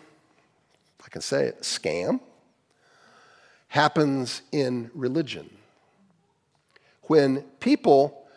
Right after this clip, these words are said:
say they don't concentrate on doctrine or certainty, but only love Jesus and only want to follow love, I think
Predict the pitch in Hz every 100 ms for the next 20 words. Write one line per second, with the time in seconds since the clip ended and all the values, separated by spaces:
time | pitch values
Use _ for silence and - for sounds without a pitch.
0 | _ _ _ - - 190 180 143 147 160
1 | - 160 160 - 131 - 127 120 120 113
2 | 95 85 - 101 90 95 - - 117 120
3 | 117 113 110 113 - _ _ _ _ _
4 | _ _ - 101 - - - 104 98 107
5 | - 120 120 117 113 _ _ _ _ _
6 | _ 107 101 151 185 185 156 151 151 151
7 | 151 - _ _ _ _ _ _ - 107
8 | 104 98 98 - - - - _ _ _
9 | _ _ _ - 101 127 127 117 117 -
10 | 98 98 101 80 73 73 76 - - -
11 | - _ _ _ _ _ _ _ - 92
12 | 120 - - - -